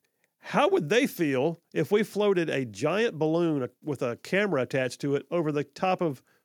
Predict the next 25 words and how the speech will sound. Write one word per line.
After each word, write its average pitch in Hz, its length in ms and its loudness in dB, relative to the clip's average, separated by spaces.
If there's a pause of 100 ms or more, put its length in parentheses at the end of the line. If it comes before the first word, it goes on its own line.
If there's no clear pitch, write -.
(120)
I 147 100 -4
don't 180 120 -2
know, 117 260 -4 (580)
Xi's 143 360 -2
palace? 165 680 -4 (600)
Well, 151 200 2
they 156 200 0
wouldn't 220 300 0
take, 175 200 0 (540)
you 156 300 -4
know, - 40 -4
they 160 140 2
wouldn't, 175 260 0
they 156 80 2
wouldn't, 175 280 -2
they 151 100 0
wouldn't 175 180 -2
take 156 100 -2
a 143 40 -6
shine 151 260 0
to 135 60 -2
that 135 220 0
one 131 200 -4
bit. 110 240 -4 (920)
Well, 165 340 0